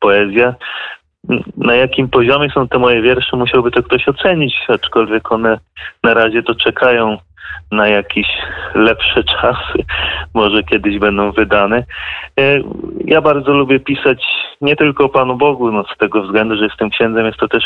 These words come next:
mi bardzo bliska osoba i bliskim tematem są te wszystkie religijne rozważania, <clears throat>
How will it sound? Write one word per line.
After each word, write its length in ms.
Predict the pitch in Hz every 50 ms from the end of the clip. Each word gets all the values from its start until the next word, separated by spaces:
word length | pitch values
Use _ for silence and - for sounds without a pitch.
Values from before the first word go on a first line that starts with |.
| - -
mi 200 | 113 110 107 107 - _ - - - - _ _ -
bardzo 300 | 107 107 104 98 107 95
bliska 380 | 104 107 110 - - - 110
osoba 480 | 110 110 - - 110 110 113 110 110 110
i 100 | 107 101
bliskim 680 | 92 98 107 107 - - - _ _ - - 110 110 -
tematem 500 | - 110 107 110 110 110 - - 117 110
są 200 | - - 110 110
te 100 | 101 110
wszystkie 500 | - - - - - - - - - - - _ - - - - - _ _
religijne 580 | - 107 107 110 113 113 117 143 143 127 120 113
rozważania, 720 | 110 110 101 101 104 110 107 107 110 110 110 127 147 151 - _ _ _ _ _ _ _ _ _
<clears throat> 380 | _ _ - 151 151 147 -